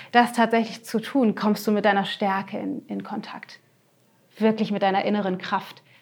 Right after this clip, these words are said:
Sonst würdest du diesen Schritt nicht gehen. Das heißt, wenn du das machst, ist es letztendlich auch schon egal, wie die reagieren, weil du den Schritt für dich machst und nicht für die. Okay? <clears throat> Dann leg deine Hände auf deinen Oberschenkeln ab, wie es für dich gut passt. Wenn du magst, bring Daumen und Zeigefinger zueinander.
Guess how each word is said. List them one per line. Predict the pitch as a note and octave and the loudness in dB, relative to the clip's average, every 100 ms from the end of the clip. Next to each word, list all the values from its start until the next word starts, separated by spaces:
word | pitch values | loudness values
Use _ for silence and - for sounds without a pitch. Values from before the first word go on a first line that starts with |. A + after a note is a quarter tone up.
| _ | _
Sonst | G3+ G3 | -4 -2
würdest | G#3+ A3 G#3+ | 0 0 0
du | |
diesen | F#3+ F#3 | -4 -6
Schritt | - G#3+ | -8 -8
nicht | - F3 | -8 -8
gehen. | - F#3 - - - - - - - | -8 -8 -10 -18 -20 -20 -20 -20 -8
Das | G3 | -4
heißt, | F#3+ | -2
wenn | F#3+ F#3+ | 0 0
du | F#3+ | 0
das | F#3+ | -2
machst, | A3 C#4 - | 2 2 0
ist | G3+ | -4
es | G3+ F#3+ | -2 -2
letztendlich | F#3 G3+ A3 A3+ - | 0 0 0 0 -4
auch | |
schon | G#3 G#3 | -4 -4
egal, | G3 G3+ G3+ | 0 2 2
wie | G3 | 0
die | F#3 | -2
reagieren, | F#3 F3+ F3+ G#3+ D#4+ E4 - - - | -2 0 0 2 0 -2 -12 -20 -14
weil | G3 F#3+ F#3+ | -4 0 2
du | G#3 G#3+ | 2 2
den | F#3+ F3+ | 2 0
Schritt | F3+ F#3+ | -2 -6
für | - E3+ | -6 0
dich | A3+ - | 0 0
machst | D#3+ - | -8 -6
und | |
nicht | F#3 F3+ | -6 -6
für | F#3 | -8
die. | - E3+ _ _ - - _ _ _ _ _ _ _ _ _ - | -10 -12 _ _ -20 -20 _ _ _ _ _ _ _ _ _ -20
Okay? | F3+ G#3 - _ _ _ _ _ _ _ _ _ _ - - - - - - - | -14 -14 -14 _ _ _ _ _ _ _ _ _ _ -20 -20 -20 -18 -18 -20 -4
<clears throat> | C#4 - - C#4 A#3 G#3 | -4 0 8 10 12 8
Dann | G3 G3+ | 6 6
leg | B3 D4 | 4 4
deine | A#3 G3+ | 2 2
Hände | G#3+ A#3 | 2 2
auf | G3+ | 2
deinen | G#3 G3 | 0 0
Oberschenkeln | G3 A#3+ A#3+ A3+ A3+ | 0 -2 0 -2 -2
ab, | - - | -2 -2
wie | G3+ | -6
es | G3+ | -6
für | F#3 | -6
dich | G3 - | -6 -6
gut | - G3+ | -8 -8
passt. | - B3+ - | -4 -6 -2
Wenn | G3 | 0
du | |
magst, | F#3+ F#3+ F#3+ - | 2 2 0 -4
bring | F#3+ | 0
Daumen | F#3 F#3 | 2 2
und | F#3 | 0
Zeigefinger | F#3 F#3+ G3 G3+ F#3+ F#3 | 0 0 0 -4 -4 -4
zueinander. | - A3 G#3 G3 G3 G3 | 0 0 2 0 -2 -6